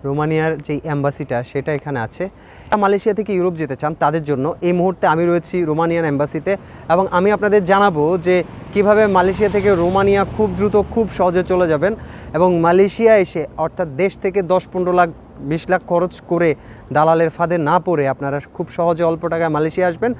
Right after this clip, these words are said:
মালয়েশিয়া থেকে খুব সহজে চলে যাবেন রোমানিয়া সহ ইউরোপের যে কোনো দেশে, এবং কি আমেরিকা, কানাডা, অন্য অন্য দেশে যাওয়ার সুযোগ রয়েছে। তবে একটা কথা, সেটা হচ্ছে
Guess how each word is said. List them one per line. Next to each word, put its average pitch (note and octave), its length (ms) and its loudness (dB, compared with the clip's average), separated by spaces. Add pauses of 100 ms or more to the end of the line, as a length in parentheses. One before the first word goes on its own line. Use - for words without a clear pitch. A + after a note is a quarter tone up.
(320)
মালয়েশিয়া F#3+ 440 4
থেকে F#3+ 220 -2
খুব F3+ 200 -4
সহজে D#3+ 320 -2
চলে D3+ 240 -4
যাবেন D3 260 -2
রোমানিয়া E3+ 460 0
সহ F3+ 260 0 (340)
ইউরোপের A3 420 4
যে F#3 140 4
কোনো G#3 240 0
দেশে, G#3 320 0 (320)
এবং G3 220 0
কি G#3+ 120 2
আমেরিকা, A3 580 4
কানাডা, G#3+ 400 6
অন্য G#3+ 340 2
অন্য A#3+ 140 4
দেশে A3 240 0
যাওয়ার G3 240 4
সুযোগ G3 360 0
রয়েছে। D#3 280 -2 (420)
তবে A3 180 6
একটা A3+ 540 4
কথা, E3 280 -2
সেটা G3 280 0
হচ্ছে A3+ 380 2